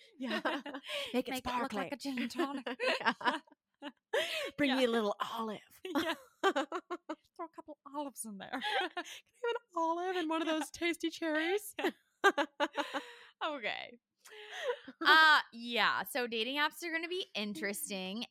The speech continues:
Speaker 2: It's hard to represent yourself in a freaking app.
Speaker 1: Jeez, I
Speaker 2: 'Cause
Speaker 1: think
Speaker 2: I
Speaker 1: it's so
Speaker 2: created them.
Speaker 1: easy. <laughs>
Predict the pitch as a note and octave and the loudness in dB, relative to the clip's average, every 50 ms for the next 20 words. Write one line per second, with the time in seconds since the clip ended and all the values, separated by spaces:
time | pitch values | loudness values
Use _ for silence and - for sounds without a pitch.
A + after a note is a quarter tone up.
0 | _ F#4+ G#4 - - - - D#4+ F#4+ A4+ C#5 - D5 C5 G#4 F#4+ F#4+ - F4+ D4+ | _ -6 -6 -6 -8 -4 -2 -2 -2 -2 -4 -10 -8 -4 -4 -6 -4 -4 -8 -8
1 | A#3 G#3+ F#3+ D#3+ F#2+ - G#3+ A#3 - - C4+ C4+ D4 D4+ C4+ - _ _ G3 G3+ | -6 -4 -6 -6 -6 -6 -8 -8 -6 -4 -2 -2 -2 -2 -6 -10 _ _ -4 -4
2 | G#3 G#3 - - G3+ G3 F#3+ F3+ C3+ B2 A#2+ G#2+ - - _ _ _ _ _ _ | -4 -4 -4 -6 -6 -6 -4 -8 -6 -6 -6 -8 -8 -10 _ _ _ _ _ _
3 | _ _ _ _ _ _ _ _ - - _ _ - - F#3 E3+ - - C#4 B3+ | _ _ _ _ _ _ _ _ -14 -14 _ _ -8 -6 -6 -4 -2 -2 -2 -2
4 | G#3+ A#3+ A#3 C4+ - - - - G3+ F3+ E3+ E3+ F3+ F3 D#3+ D#3 F3 E3+ F3+ G#3+ | 2 2 2 2 2 0 -2 0 2 2 4 4 2 2 0 -2 -4 -4 -2 -2
5 | A3+ A3 A3+ C4+ C#4+ A3 - - - - - - - D4+ - - C#4+ - - C4+ | -2 2 4 4 4 4 2 -4 -12 -14 -6 -2 -2 0 4 4 4 6 4 0
6 | D4 - | 0 0